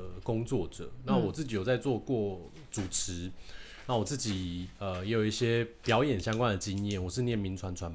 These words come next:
Speaker 1: 播的，
Speaker 2: 嗯。
Speaker 1: 对，所以在学校的历练，那后来就是延伸到可能从拍婚礼起来，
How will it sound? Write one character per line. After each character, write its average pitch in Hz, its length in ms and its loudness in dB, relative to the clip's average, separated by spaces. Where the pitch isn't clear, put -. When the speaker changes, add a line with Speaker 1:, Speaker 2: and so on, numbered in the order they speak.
Speaker 1:
播 82 240 -6
的， - 100 -12
Speaker 2:
嗯。 180 320 6
Speaker 1:
对， 90 160 -4
所 117 180 0
以 110 220 0
在 143 160 4
学 113 140 6
校 117 200 6
的 101 60 6
历 101 220 2
练， 98 180 0
那 120 160 4
后 120 220 6
来 98 80 4
就 104 100 -2
是 110 200 -2
延 98 160 -2
伸 107 180 -2
到 104 280 2
可 - 120 -8
能 90 240 -4
从 95 220 -4
拍 127 200 -2
婚 135 240 4
礼 110 120 4
起 98 220 0
来， 78 280 -6